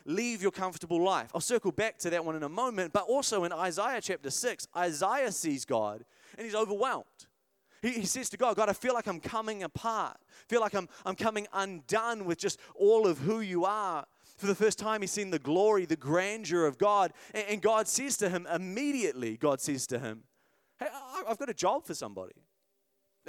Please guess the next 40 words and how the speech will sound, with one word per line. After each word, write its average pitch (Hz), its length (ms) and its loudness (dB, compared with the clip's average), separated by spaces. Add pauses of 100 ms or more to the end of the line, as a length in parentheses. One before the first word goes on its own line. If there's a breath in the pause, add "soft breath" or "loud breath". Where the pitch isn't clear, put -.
(140)
Now, 226 160 0
this 233 240 2
job, 156 480 4
I 156 140 2
have, 185 240 0
I - 20 2
have 190 100 2
a 185 40 2
group - 260 -6
of 180 60 -4
people 202 320 -2
over 175 180 2
here, 196 340 -2
and 180 120 -4
I - 20 -4
need 208 180 -10
someone 247 220 -6
to 196 80 -8
go 196 160 4
and 170 100 -2
minister 185 360 -6
to 117 140 -10
them. 95 120 -12 (100)
I - 60 -12
need 180 140 -6
someone 220 160 -4
to 185 80 -8
go 185 140 4
and, 170 120 -4 (220 loud breath)
and 170 100 -4
speak - 360 -6
to 160 100 -4
them, 123 160 -4
to 147 100 -4
preach 220 380 -4
to 151 40 -6
them. 143 140 -4
But 190 160 0
these 226 220 -2
are 180 80 4